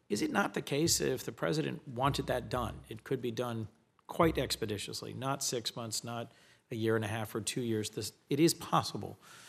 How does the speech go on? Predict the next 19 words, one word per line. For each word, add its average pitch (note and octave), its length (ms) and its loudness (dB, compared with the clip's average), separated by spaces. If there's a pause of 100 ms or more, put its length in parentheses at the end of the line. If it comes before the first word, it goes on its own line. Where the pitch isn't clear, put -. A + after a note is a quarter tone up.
(240)
uh, A2+ 180 -2
for A#2 160 -2
Parliament A#2 500 2
to - 120 -6
move A#2 140 0
swiftly A2 560 2
to - 180 -6
align A#2 520 0 (300)
statutes A#2 600 2
that A#2 100 -2
are A2+ 80 -2
significantly A#2 800 2
misaligned A2+ 560 2
with G#2 80 -8
the A2 60 -8
Constitution. G#2+ 680 -6 (240)
Is - 80 -14
that E3+ 140 -4
correct? - 340 -6